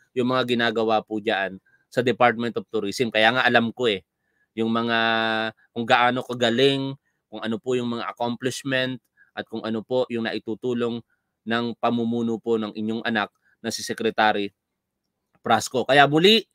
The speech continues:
uulit-ulitin ko po, maraming maraming salamat. At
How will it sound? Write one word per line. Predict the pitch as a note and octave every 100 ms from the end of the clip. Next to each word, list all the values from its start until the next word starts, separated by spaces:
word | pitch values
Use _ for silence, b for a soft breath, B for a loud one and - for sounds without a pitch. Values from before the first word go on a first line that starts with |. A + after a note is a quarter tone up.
| _ _ _ _ _
uulit-ulitin | A#2+ D3+ E3 D#3 D#3 E3 D#3+
ko | D#3+ D#3+
po, | G3 G#3 -
maraming | B2+ C3 E3 F3+
maraming | F3 E3 E3 E3
salamat. | D#3+ D#3+ D#3+ F3 A3 A3 _ _
At | C#3